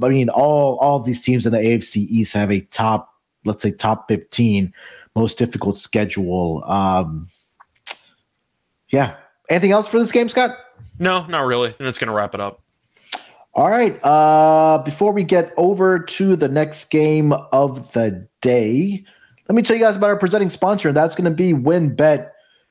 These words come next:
Speaker 1: And if you're ready to win money and ready to boost your odds, WynnBET is now live in Arizona, Colorado, Indiana, Louisiana, Michigan, New Jersey, New York, Tennessee, and Virginia.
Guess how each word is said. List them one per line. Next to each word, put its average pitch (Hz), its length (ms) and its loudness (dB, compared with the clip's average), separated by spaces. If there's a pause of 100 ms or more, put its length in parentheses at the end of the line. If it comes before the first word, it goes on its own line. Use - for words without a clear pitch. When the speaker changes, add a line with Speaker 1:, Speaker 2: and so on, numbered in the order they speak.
(200)
Speaker 1:
And 226 200 2
if 196 120 -2
you're 175 80 4
ready 240 240 2
to 208 60 4
win 196 200 2
money 170 320 0
and 156 420 0
ready 156 200 4
to 147 80 0
boost 156 280 0
your 131 120 2
odds, 135 320 2
WynnBET 156 340 2
is 139 140 -4
now 147 180 2
live 127 420 2
in 120 100 -6
Arizona, 151 520 0
Colorado, 143 560 0
Indiana, 156 540 2
Louisiana, 147 640 2
Michigan, 147 420 0
New 123 100 -2
Jersey, 147 360 0
New 131 100 0
York, 147 260 0
Tennessee, 156 460 0
and 139 180 0
Virginia. 123 720 -2